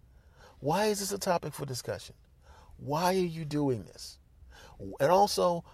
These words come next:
why did I order fettuccine Alfredo? Why? Why?" You know, don't embarrass people all the time.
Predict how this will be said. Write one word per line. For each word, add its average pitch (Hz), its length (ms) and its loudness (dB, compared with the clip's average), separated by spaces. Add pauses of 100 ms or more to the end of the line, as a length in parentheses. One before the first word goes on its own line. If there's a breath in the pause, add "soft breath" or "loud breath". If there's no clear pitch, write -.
(140)
why 131 360 6
did 190 100 6
I 185 160 10
order 165 220 6
fettuccine 143 600 4
Alfredo? 107 600 0 (160)
Why? 117 680 2 (380 soft breath)
Why?" 123 580 4 (1800)
You 190 100 -2
know, 214 380 -4 (600)
don't 262 200 0
embarrass 214 600 6
people 175 340 -6
all 156 140 4
the 135 80 0
time. 135 380 2